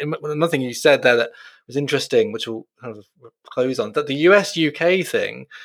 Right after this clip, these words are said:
is interesting too, isn't it? That we do often, you're so right, we look across the Atlantic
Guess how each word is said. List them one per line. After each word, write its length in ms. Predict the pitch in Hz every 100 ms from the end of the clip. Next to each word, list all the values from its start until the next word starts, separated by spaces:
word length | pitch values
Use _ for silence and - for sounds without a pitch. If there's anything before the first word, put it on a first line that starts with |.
| -
is 100 | 127
interesting 480 | 127 127 123 - 110
too, 160 | 110 135
isn't 200 | 120 123
it? 120 | 101
That 80 | 120
we 160 | 131 - -
do 160 | 170 175
often, 280 | 175 123
you're 140 | 110 135
so 180 | - 156
right, 140 | 151
we 80 | 120
look 240 | 135 160 147
across 300 | 147 151 147
the 80 |
Atlantic 600 | 123 127 135 131 98 -